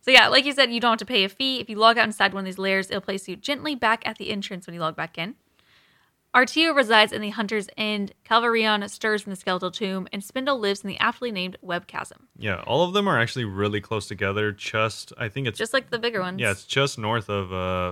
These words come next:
Speaker 2: Ferox Enclave, so it's actually not far at all.
Speaker 1: Yeah, pretty easy to get to. Their mechanics are identical to their tougher counterparts. They just don't hit as hard, and they don't fall over, and they do fall over faster. If you're brave enough to take one down all by your lonesome, you'll be rewarded with familiar loot,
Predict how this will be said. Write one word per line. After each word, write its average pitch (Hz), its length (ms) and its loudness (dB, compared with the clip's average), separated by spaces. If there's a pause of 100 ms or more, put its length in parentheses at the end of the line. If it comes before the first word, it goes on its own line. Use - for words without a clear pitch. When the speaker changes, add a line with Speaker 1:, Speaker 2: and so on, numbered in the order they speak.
Speaker 2:
Ferox 101 300 -2
Enclave, 92 400 -10
so 95 100 -10
it's 92 100 -6
actually 110 260 -4
not 98 260 -2
far 92 280 -6
at 87 120 -8
all. 85 240 -8
Speaker 1:
Yeah, 202 140 -2
pretty 294 240 -4
easy 196 180 -6
to 175 80 -6
get 156 200 -8
to. 180 260 -8 (420)
Their 247 100 -2
mechanics 269 440 4
are 220 200 6
identical 233 540 0
to - 100 -10
their 190 80 0
tougher 180 260 -6
counterparts. 220 480 -2
They 165 120 -4
just 196 160 -8
don't 214 140 -6
hit 294 100 -4
as 370 120 -8
hard, 180 360 -2
and 190 260 -8
they 190 80 -6
don't - 200 -8
fall 190 300 -4
over, 175 440 -2 (640)
and 226 160 0
they 226 60 2
do 208 200 -2
fall 185 280 0
over 175 180 -4
faster. - 460 -16 (580)
If - 100 -20
you're - 20 -8
brave 262 140 8
enough 269 180 2
to 226 80 -18
take - 400 -2
one 220 180 -2
down 208 400 2
all 247 160 0
by 262 120 4
your 226 140 0
lonesome, 202 400 -4
you'll 208 120 -10
be 214 80 -2
rewarded 208 260 0
with 202 100 -4
familiar 294 360 0
loot, 247 200 0